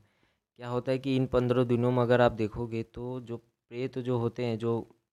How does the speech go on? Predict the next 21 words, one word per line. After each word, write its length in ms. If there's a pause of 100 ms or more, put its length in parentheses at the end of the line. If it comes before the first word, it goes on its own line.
(120)
श्राद्ध 440
जिनका 420
नहीं 220
किया 200
जाता, 260
वो 340
घर 200
में 140
आते 260
हैं, 220 (560)
और 160
घर 140
में 120
आते 200
किसी 340
किसी 280
का 120
शरीर 360
पकड़ 300
लेते 260
हैं, 180